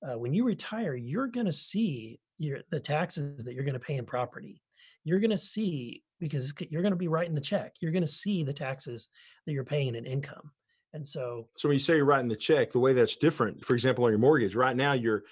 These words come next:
Speaker 2: if you're paying a mortgage payment, your taxes may come out as a part of your mortgage payment.
Speaker 1: Exactly.
Speaker 2: When the mortgage payment's paid off, well, then the taxes just fall back to you and you write the check at the end of the year.
Speaker 1: Yeah, and I think a lot of people are not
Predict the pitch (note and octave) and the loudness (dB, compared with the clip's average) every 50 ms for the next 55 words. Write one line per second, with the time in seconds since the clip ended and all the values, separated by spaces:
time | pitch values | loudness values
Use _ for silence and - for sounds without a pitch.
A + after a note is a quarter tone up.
0 | - _ _ - C3 B2+ D3+ A#2 - - - D#3 D3 C3+ A#2 A2+ A#2+ C3+ F3 F#3+ | -20 _ _ -8 -6 -4 -4 -4 -2 2 4 4 6 6 4 4 4 4 6 4
1 | E3 C#3 A#2 G2+ - - B2+ A#2+ A#2 A2 A2+ A2+ A2 A#2 A2 G#2+ - - C3+ C3 | 4 0 -2 -4 -4 -2 -2 0 0 2 0 -2 -2 -2 -4 -4 -4 -4 -4 -4
2 | C3+ C3 - - B2+ A#2 G#2+ G#2 G2 G#2 G#2+ G#2+ G#2+ G#2+ - - A#2 A2+ A2 A2 | -4 -4 -6 -4 -4 -4 -4 -4 -6 -4 -4 -4 -4 -4 -4 -4 -4 -4 -2 -4
3 | A2 G#2 F#2+ G2 G2+ - A#2 G#2 G2+ F#2 F#2 F#2 G#2+ B2+ B2+ A2 - - - D3 | -4 -4 -6 -6 -8 -6 -4 -4 -2 -4 -4 -4 -4 -4 -4 -6 -8 -10 -18 -20
4 | C#3+ - - F3+ C#3+ A#2+ B2 A#2+ A#2 A2 - _ - B2+ A#2 A2 A2 B2 C#3+ D3 | -18 -14 -14 -12 -10 -8 -8 -10 -10 -10 -14 _ -6 -4 -2 0 2 2 2 0
5 | C3 - - A#2+ A2+ G2 - - - A#2 A2+ A2+ A2+ A#2+ C3 A#2 G#2 - - G2+ | 0 -2 -2 -2 -2 -2 -4 -4 0 0 2 2 2 0 0 -2 -4 -4 -4 -2
6 | A2+ G#2 A2 G2+ G2 F#2+ F#2 - - G2+ G2+ - - G2 F#2 - - G2+ - - | 0 0 0 0 0 -2 -4 -4 -4 -6 -6 -6 -6 -6 -6 -6 -6 -6 -6 -4
7 | - F#2+ F#2 F2+ F#2+ F2 - - G2 G2 F#2+ F2+ F2 F2 F2 F2+ F#2 F2+ - - | -4 -4 -4 -2 -4 -6 -6 -8 -6 -2 -2 0 0 0 0 0 0 0 -2 -4
8 | F2 - - F2 E2 - - D2 E2+ F2 E2 D#2+ D#2 - E2+ F2 F2 E2+ - G2+ | -6 -4 -2 -4 -4 -4 -6 -6 -4 -4 -4 -4 -6 -6 -4 -4 -4 -4 -2 -2
9 | C#3 C3+ A#2 G2+ C3 C3 C#3 D#3+ D#3+ - B3+ B3+ G3+ D#3 E3 F3 A#3+ B3+ - - | 0 0 0 -2 -4 -2 -2 -2 0 0 -2 -2 -2 -2 -2 -2 -2 -4 -4 -4
10 | G#3 D3+ C#3+ C3 B2 B2 B2 B2+ C#3 C#3+ D3+ | -6 -4 -4 -4 -4 -4 -6 -4 -4 -6 -6